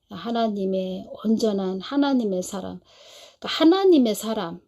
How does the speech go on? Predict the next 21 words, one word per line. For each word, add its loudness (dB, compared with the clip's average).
우리 2
육으로, 4
육으로 -2
다니는 -4
그 -6
육의 4
사람인 -2
우리 -2
사람을 0
영의 8
사람 -4
만들기 -4
위해서 -4
하나님은 0
그렇게 -8
아브라함도 0
이삭을 -2
통해서 -2
이십오 0
년 -2
동안 -4